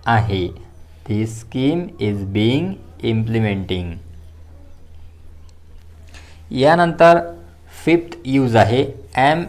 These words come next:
is are नंतर to आणि व्हर्बचं फर्स्ट फॉर्म यूज केला जाते आणि मराठीमध्ये त्याचा अर्थ असतो करायचे आहे.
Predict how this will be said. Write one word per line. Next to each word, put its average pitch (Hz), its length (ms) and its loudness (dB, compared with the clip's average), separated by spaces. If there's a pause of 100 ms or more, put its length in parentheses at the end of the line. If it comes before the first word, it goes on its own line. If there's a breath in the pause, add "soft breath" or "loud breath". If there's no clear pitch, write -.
(140)
is 139 160 4 (260)
are 123 220 6
नंतर 131 480 0 (200)
to 139 200 4 (160)
आणि 135 180 0
व्हर्बचं 131 540 0
फर्स्ट 147 500 0
फॉर्म 143 200 2
यूज 113 280 0
केला 101 200 0
जाते 90 460 -4 (400 loud breath)
आणि 135 280 2
मराठीमध्ये 135 680 2
त्याचा 143 260 4
अर्थ 117 360 2
असतो 127 340 0
करायचे 110 540 4
आहे. 87 320 0